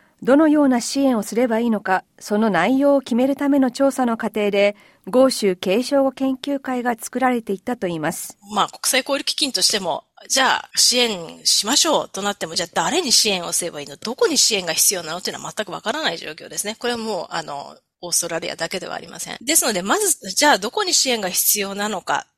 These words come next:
Speaker 2: という具体的な現状調査というのを基金が、えー、いろいろな地域で行って、今も行っていますし、えー、オーストラリアの場合には、まあ、二千二十年から二千二十二年、そうですね、三年にわたって、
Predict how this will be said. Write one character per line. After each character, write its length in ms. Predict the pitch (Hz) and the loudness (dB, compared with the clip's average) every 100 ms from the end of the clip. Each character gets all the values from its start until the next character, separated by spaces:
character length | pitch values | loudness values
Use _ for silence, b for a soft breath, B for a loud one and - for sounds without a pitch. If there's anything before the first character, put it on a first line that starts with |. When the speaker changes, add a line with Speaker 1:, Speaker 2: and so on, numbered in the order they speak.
| _ _ | _ _
Speaker 2:
と 60 | 170 | -14
い 100 | 165 | -14
う 40 | |
具 140 | 175 - | -12 -4
体 260 | 240 277 | 0 0
的 220 | 311 302 302 | 0 -2 0
な 120 | 262 | -2
現 340 | 175 196 254 | -2 -2 -2
状 240 | 269 302 285 | -4 -4 -2
調 200 | 349 254 | 0 2
査 240 | - - _ | 0 -2 _
と 100 | - | -6
い 200 | 226 226 | -4 -4
う 40 | 226 | -4
の 120 | 214 | -6
を 60 | 240 | -6
基 100 | - | -4
金 280 | 220 185 156 | -4 -4 -4
が、 280 | - - - - | -8 -8 -14 -14
え 60 | |
ー、 20 | 170 | -12
い 140 | 185 | -8
ろ 120 | 175 | -8
い 40 | 170 | -8
ろ 80 | 175 | -12
な 80 | |
地 180 | 170 - | -6 -6
域 200 | - - | -6 -12
で 240 | 85 - - | -12 -14 -18
行 200 | 175 82 | -16 -12
っ 400 | 85 85 - - _ _ _ _ _ _ _ - | -8 -10 -12 -18 _ _ _ _ _ _ _ -4
て、 160 | 196 202 | -4 -4
今 180 | 233 165 | -6 -6
も 140 | 160 | -10
行 100 | 165 | -16
っ 160 | 156 147 | -18 -10
て 140 | 160 | -10
い 20 | |
ま 140 | 156 160 | -2 0
す 120 | - | 2
し、 320 | 247 233 - - | 2 -2 -8 -8
え 360 | 156 - - - | -6 -6 -10 -10
ー、 40 | |
オ 120 | 196 190 | -4 -2
ー 20 | |
ス 80 | - | -2
ト 80 | |
ラ 140 | 196 196 | 0 0
リ 100 | 175 | -2
ア 80 | 165 | -4
の 100 | 165 | -6
場 120 | 156 | -6
合 80 | 156 | -6
に 100 | 233 | -8
は、 80 | |
ま 100 | 214 | -8
あ、 40 | 156 | -8
二 140 | 160 | -2
千 540 | 156 - 165 131 123 - _ _ | 0 0 0 -6 -18 -20 _ _
二 160 | 175 160 | -10 -6
十 220 | 165 160 | -6 -8
年 180 | 139 - | -14 -14
か 120 | 123 | -14
ら 60 | |
二 120 | 151 170 | -8 -6
千 240 | - 165 | -6 -10
二 120 | 165 | -10
十 160 | 165 - | -10 -10
二 140 | 165 | -16
年、 200 | - - | -16 -6
そ 100 | - | -6
う 20 | - | -4
で 60 | |
す 60 | 262 | -4
ね、 80 | 277 | 0
三 260 | 285 254 | 0 2
年 160 | 240 226 | 0 0
に 100 | 208 | -2
わ 120 | 190 | -2
た 80 | 185 | -2
っ 100 | - | -2
て、 200 | 175 | -4